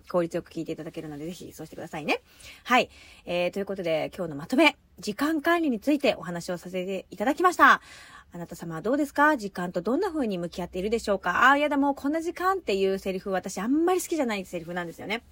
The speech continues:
なので、えー、うまく時間と付き合っていけるように、人生には限りがありますからね、時間というのはね。なので、皆さんもどのように向き合っていくかというのを今一度考えていただけるといいな。そして、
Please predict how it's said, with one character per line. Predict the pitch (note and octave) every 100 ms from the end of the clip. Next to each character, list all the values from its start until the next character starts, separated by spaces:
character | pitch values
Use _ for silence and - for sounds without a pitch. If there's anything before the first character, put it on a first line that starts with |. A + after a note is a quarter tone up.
| - - -
な | G#3
の | F#3
で、 | A3+ - - - - -
え | F3 E3+ E3 - _ _ -
ー、 |
う |
ま | G3+ F#3+
く | E3
時 | F3+
間 | G#3 G#3+
と | G#3+ G3+ - _ _ _ _ _ _
付 | -
き | A3+
合 |
っ | G#3
て | F3+
い |
け | A#3+
る | B3
よ | B3
う | F#3
に、 | C4 - _ _ _
人 | F#3+ F#3+
生 | F#3
に | E3+
は | E3
限 | - F#3+
り | B3
が | G#3
あ |
り | G#3
ま | D4+
す |
か | A#3
ら | G#3+
ね、 | G4+
時 | B3+
間 | E3+ E3
と | D3+
い |
う | C#3
の |
は | E3
ね。 | E4+ - - - -
な | E3+
の |
で、 | E3 A3+
皆 | E3+ E3
さ | - D#3
ん |
も | F3 A3 D#3
ど | F#3+
の | F4
よ | C5+ G4
う |
に | F#3+ - _ -
向 | D#3+
き | F3
合 |
っ | -
て | D3
い |
く | D3
か | A#3+ A3+
と |
い | E3
う |
の | D3+
を | - - _ _ _ -
今 | F3+
一 | F3+ F#3+
度 | G3+
考 | - D#3+ D#3+
え | D#3
て | D#3
い |
た | E3
だ | F3
け | F#3+
る | F#3
と |
い | G3+ G3
い |
な。 | C#4+ D4+ -
そ | - G#3+
し |
て、 | -